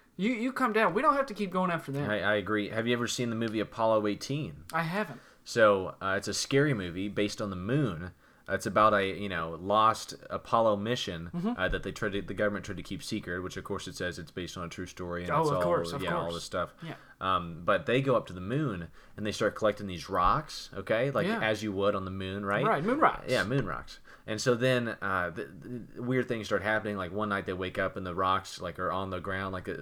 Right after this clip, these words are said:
Speaker 2: they sh-, they fell out or something, but th-, there's no possible way that could have happened.
Speaker 1: Yeah.
Speaker 2: Turns out these rocks are alive and they kill them. Huh? How about that?
Speaker 1: So we're,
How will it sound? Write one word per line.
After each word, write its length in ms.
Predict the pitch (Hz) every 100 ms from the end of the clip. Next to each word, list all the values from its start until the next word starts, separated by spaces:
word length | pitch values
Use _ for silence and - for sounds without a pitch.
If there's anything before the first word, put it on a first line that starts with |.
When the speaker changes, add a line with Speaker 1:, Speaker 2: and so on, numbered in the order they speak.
| 80
Speaker 2:
they 180 | 92
sh-, 200 | 85 -
they 140 | - 87
fell 260 | - 95
out 200 | 87 90
or 60 | 87
something, 320 | 95 90 92
but 160 | 87 -
th-, 120 | 82 78
there's 180 | 92
no 100 | 101
possible 360 | 90 90 85 92
way 80 | 87
that 100 | 87
could 80 | 82
have 80 | 82
happened. 320 | 98 95 87 -
Speaker 1:
Yeah. 220 | 160 156 139 - -
Speaker 2:
Turns 260 | 170 143 143
out 180 | 160 135
these 180 | 107
rocks 300 | 120 101 -
are 80 | 98
alive 600 | 90 110 131 101 90 - - _ _
and 580 | 107 107 104 101 101 101
they 160 | 107 104
kill 280 | - 101
them. 160 | 82 76 - -
Huh? 200 | 107 160 190 -
How 60 |
about 200 | 107 117 147
that? 200 | 156 -
Speaker 1:
So 120 | 160
we're, 200 | 175